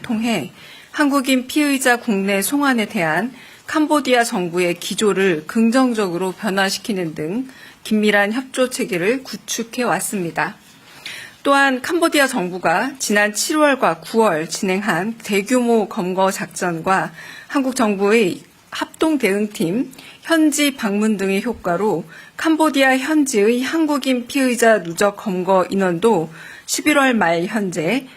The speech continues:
백오십사 명에 달합니다. 이로 인해 캄보디아에서 감금 실종된 우리 국민들의 피해 신고도 정부 합동 대응이 시작된 시월에는 아흔세 건에 달했으나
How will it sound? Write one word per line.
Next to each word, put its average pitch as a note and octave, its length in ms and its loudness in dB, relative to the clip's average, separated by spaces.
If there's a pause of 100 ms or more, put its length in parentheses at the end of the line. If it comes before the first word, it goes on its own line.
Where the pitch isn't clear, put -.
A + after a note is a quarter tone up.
(140)
백오십사 G3+ 880 -2
명에 F#3 400 0
달합니다. F3 640 -4 (800)
이로 C#4 240 2
인해 A3+ 420 2
캄보디아에서 C4+ 840 2
감금 G3+ 600 0
실종된 C4 840 2
우리 G3 220 0
국민들의 G3 720 0
피해 D4+ 300 0
신고도 G#3 680 -2 (380)
정부 A3+ 640 4 (220)
합동 D#4 420 2
대응이 G3+ 320 2
시작된 F#3+ 580 -2
시월에는 B3 840 2 (340)
아흔세 A#3+ 540 0 (100)
건에 B3+ 320 2
달했으나 F3+ 720 -2